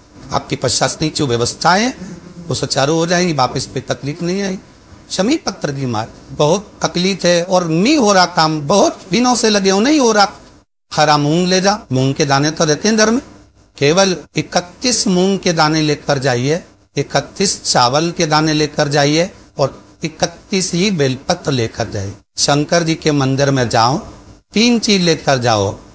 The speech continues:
मूंग के दाने, चावल, बेलपत्र। चावल जो इकतीस लेकर गए हो, अपनी कामना कर कर शंकर जी की देहली पर रख दो,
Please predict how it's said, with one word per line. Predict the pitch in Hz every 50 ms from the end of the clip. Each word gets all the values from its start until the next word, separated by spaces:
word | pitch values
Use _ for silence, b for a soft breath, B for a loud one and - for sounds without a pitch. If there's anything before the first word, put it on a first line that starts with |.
| - - - 135
मूंग | 131 131 135 139 143
के | 139 - 156
दाने, | 143 147 147 151 156 156 160 180 214 - - - _ _ _ _ _ _ _ _ _
चावल, | - - 120 117 120 110 110 131 147 196 - - - - _ _ _ _ -
बेलपत्र। | - 226 - 127 120 110 104 - - - - _ _ -
चावल | - 143 131 135 147 151 170 185 202 240 247 - - - - - - - - - - -
जो | 147 135 139
इकतीस | 139 - 147 - - 156 - - - 180 175 165 -
लेकर | 180 165 165 - - 170 170
गए | 165 170 170
हो, | 175 175 185 202 220 - - - - - - _
अपनी | - 143 143 - - 196 214 220
कामना | 208 - 180 175 170 170 170 165
कर | 160 - 165 147 151
कर | 151 - 165
शंकर | - - - 151 139 135 131 - 165 160
जी | 151 147 160
की | 156 - - 180
देहली | 147 131 139 120 110 120 123 127
पर | - - 117 104
रख | 101 101 101
दो, | - - - -